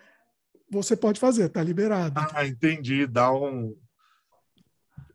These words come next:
Speaker 2: Disso eu
Speaker 1: É.
Speaker 2: não sabia. Eu sabia que não podia fazer nada, mas eu não sabia que tinha um
Speaker 1: Tem um... jeitinho, jeitinho.
Speaker 2: É, bom, algum jeitinho vai ter que ter, né? <laughs> Porque
Speaker 1: Pois é, porque cê, é, então, então, o cara, eles não iam deixar de faturar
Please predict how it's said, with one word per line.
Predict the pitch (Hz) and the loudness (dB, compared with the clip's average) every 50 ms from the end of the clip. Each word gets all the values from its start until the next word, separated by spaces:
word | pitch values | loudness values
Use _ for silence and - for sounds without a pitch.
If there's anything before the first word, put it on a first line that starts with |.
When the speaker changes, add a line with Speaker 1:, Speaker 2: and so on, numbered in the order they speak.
| _ _ _ _ _ _ _ _ | _ _ _ _ _ _ _ _
Speaker 2:
Disso | - 131 135 117 - 147 | -8 -8 -4 -2 0 0
eu | |
Speaker 1:
É. | 151 | 0
Speaker 2:
não | 147 | 0
sabia. | - - 170 160 151 143 139 139 | 2 2 2 2 4 2 2 2
Eu | 135 139 135 | 2 0 -2
sabia | 127 - 135 135 147 | 0 0 0 0 2
que | - 175 | 2 2
não | 180 160 | 2 2
podia | 175 175 180 | 0 -2 0
fazer | - 202 190 190 220 | 0 2 2 2 2
nada, | 208 180 170 156 147 | 2 2 0 0 -2
mas | 151 143 135 | -2 -4 -4
eu | 151 | -4
não | 151 151 | -6 -4
sabia | - - 156 143 147 151 156 | -2 -2 0 0 0 0 0
que | - - 180 | -2 -4 -6
tinha | - - - 170 170 170 | -4 -2 0 2 2 2
um | 170 170 165 160 143 131 117 117 - _ _ | 2 0 -2 -4 -6 -6 -8 -12 -16 _ _
Speaker 1:
Tem | - 190 | 4 6
um... | 190 | 6
jeitinho, | 196 262 349 349 - 240 202 190 165 139 - _ _ _ | 8 6 6 6 6 6 6 6 6 2 -2 _ _ _
jeitinho. | 165 151 185 185 - - - - - - 202 - - _ _ _ _ - 220 | 0 2 2 2 0 -4 -10 -8 -4 -4 -4 -4 -4 _ _ _ _ -4 -2
Speaker 2:
É, | 214 - 113 - | 0 0 0 0
bom, | 185 202 208 139 127 | 2 2 4 4 4
algum | 127 143 143 139 135 196 269 | 2 2 2 2 2 2 4
jeitinho | 262 196 147 117 - 160 160 | 4 4 4 4 4 2 2
vai | 196 214 | 2 2
ter | - 240 - | 0 -4 -10
que | - - | -8 -4
ter, | - 330 214 165 135 | 0 2 4 4 2
né? | 123 | 2
<laughs> | 90 - 185 - - | 2 2 2 2 0
Porque | 123 - - - - - 123 - 139 123 131 143 120 - - _ - - - - - | -6 -10 -10 -10 -10 -8 -6 -6 -6 -6 -8 -8 -12 -14 -16 _ -18 -14 -14 -10 -2
Speaker 1:
Pois | - 220 233 285 | 2 4 4 6
é, | 370 285 226 - | 6 6 4 6
porque | - 202 208 | 6 6 6
cê, | 208 - 302 | 8 6 6
é, | 359 302 262 302 | 6 8 6 6
então, | 226 - 214 196 160 - - - - - | 6 4 4 4 4 2 -4 -14 -8 -2
então, | - 175 | 0 0
o | 202 | 2
cara, | - - 294 370 370 359 - | 4 4 4 4 4 2 2
eles | 302 262 311 349 330 | 2 2 4 4 6
não | 349 359 | 6 6
iam | 427 440 | 8 8
deixar | 440 370 - 320 320 | 6 6 6 2 -2
de | 285 294 | -4 -4
faturar | - 320 294 - 370 381 285 233 240 269 285 - | -4 -6 -2 0 2 2 4 4 2 0 -2 -4